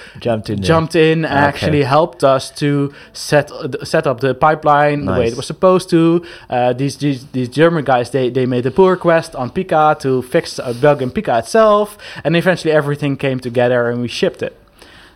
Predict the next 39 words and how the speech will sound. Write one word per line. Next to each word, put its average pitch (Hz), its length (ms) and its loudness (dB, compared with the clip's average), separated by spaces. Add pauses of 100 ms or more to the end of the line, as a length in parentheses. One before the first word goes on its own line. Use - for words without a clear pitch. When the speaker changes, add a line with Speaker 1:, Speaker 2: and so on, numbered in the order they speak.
Speaker 2:
And, 131 360 -2 (1040)
uh, 135 300 -8 (260)
the, 139 160 2
the, 131 260 -2
the 127 160 -4
most 151 220 2
awesome 180 260 2
thing 147 160 -2
is 131 100 -4
the 139 60 2
o-, 151 180 4
the 147 140 0
only 208 200 2
thing 156 200 -4
I 160 160 2
did 139 160 0
was 120 240 -2
do 127 240 -4
code 143 280 -2
review 104 380 -6 (240)
Speaker 1:
Wow. 85 300 -4
Speaker 2:
on 131 200 0
that, 127 280 0
on 131 160 -2
that 123 240 0 (240)
whole 170 240 4
Speaker 1:
So, 143 80 2
Speaker 2:
thing. 127 300 -2
Speaker 1:
so 139 260 -2
that 175 220 -2
takes 180 240 -4
me, 156 180 -6
that 135 240 -6
takes 151 220 -8
me 135 80 -6
to 127 180 -8
my 107 160 -4
next 104 440 -8
question. 95 680 -6